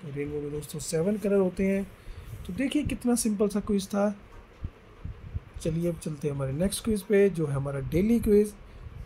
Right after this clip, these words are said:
इसका जो price होने वाला है वो है five thousand Amazon पे balance। तो चलिए इसको शुरू करते हैं।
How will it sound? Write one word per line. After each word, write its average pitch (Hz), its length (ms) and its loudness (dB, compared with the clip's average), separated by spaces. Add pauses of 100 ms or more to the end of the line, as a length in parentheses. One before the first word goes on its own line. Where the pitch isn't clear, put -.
इसका - 240 -6
जो 151 120 -6
price 196 380 2
होने 247 180 4
वाला 233 220 6
है 226 60 6
वो 196 160 0
है 139 80 -2
five 151 420 -2
thousand 240 300 4
Amazon 165 380 0
पे 208 160 4
balance। 202 480 2 (100)
तो 165 60 -6
चलिए 135 380 -8
इसको 208 260 -4
शुरू 226 280 -2
करते 135 360 -4
हैं। 131 240 -6